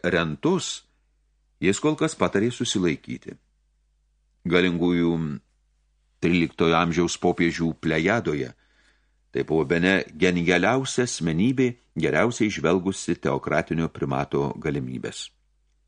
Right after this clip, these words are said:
Pašalinus iš kelio imperatorius – buvo galima manipuliuoti valdovais ir korporacijomis, palaikant tarp jų pusiausvyrą ir paverčiant juos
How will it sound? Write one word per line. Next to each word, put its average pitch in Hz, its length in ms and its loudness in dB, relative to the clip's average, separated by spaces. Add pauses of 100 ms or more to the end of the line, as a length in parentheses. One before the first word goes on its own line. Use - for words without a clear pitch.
(400)
Pašalinus 92 580 2
iš 76 220 -4
kelio 82 240 4
imperatorius – 71 800 -2 (260)
buvo 160 180 0
galima 117 360 4
manipuliuoti 78 600 0
valdovais 71 640 0
ir 69 80 -6
korporacijomis, 98 920 0 (220)
palaikant 101 520 0
tarp - 240 -4
jų 65 140 -2
pusiausvyrą 80 720 0
ir 73 100 -8
paverčiant 78 540 -2
juos 80 380 -4